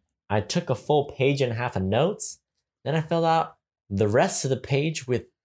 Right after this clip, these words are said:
bananas facts I have to share about this. So we need to get through the mo-,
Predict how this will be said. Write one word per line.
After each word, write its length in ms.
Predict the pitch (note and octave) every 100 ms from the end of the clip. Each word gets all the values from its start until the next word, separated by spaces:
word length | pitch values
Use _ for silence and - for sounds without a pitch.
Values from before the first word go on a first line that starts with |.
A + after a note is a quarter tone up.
| _ _ _ _ - - _ _ -
bananas 840 | A#2 G2 G#2 G2 G2+ D3+ G2 D#2+
facts 460 | - G2 E2+ D2+ -
I 80 | E2+
have 100 | -
to 80 |
share 220 | D#2 F2+ D#2
about 180 | D#2
this. 160 | D#2 D#2
So 120 | -
we 80 | G2+
need 100 | D3
to 60 | G2+
get 160 | G2 -
through 120 | G2+
the 100 | F2+
mo-, 240 | F#2+ -